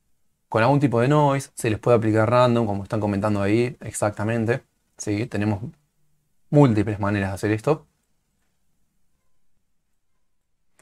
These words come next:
Lo que sí es seguro es que,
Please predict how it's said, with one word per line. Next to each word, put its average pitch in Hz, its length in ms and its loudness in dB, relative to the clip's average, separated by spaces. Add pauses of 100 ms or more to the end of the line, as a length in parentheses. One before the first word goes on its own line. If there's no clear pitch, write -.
(1400)
Lo 135 160 2
que 139 100 -2
sí - 140 -2
es 196 60 -2
seguro 156 580 4
es - 140 -4
que, 151 260 2